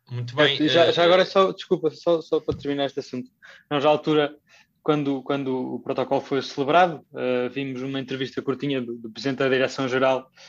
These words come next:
Speaker 2: eh, e do, e do Presidente Pedro Roxo, ehm, com, com alguns,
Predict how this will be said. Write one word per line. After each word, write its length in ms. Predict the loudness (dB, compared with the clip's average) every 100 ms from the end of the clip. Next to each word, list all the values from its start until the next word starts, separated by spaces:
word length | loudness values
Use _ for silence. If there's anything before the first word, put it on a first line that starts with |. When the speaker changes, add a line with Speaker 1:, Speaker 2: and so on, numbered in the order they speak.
| -20 -20 _ _
Speaker 2:
eh, 480 | -2 0 2 0 -2
e 140 | -6 -4
do, 340 | -2 -2 -2
e 60 | -4
do 140 | -4
Presidente 340 | -4 -2 -2 0
Pedro 300 | 2 2 0
Roxo, 420 | 0 -2 -6 -16 _
ehm, 840 | -4 -2 0 -2 -4 -8 -8 -10 -16 -16
com, 320 | -8 -6 -6
com 180 | -4 0
alguns, 440 | 2 0 -2 -6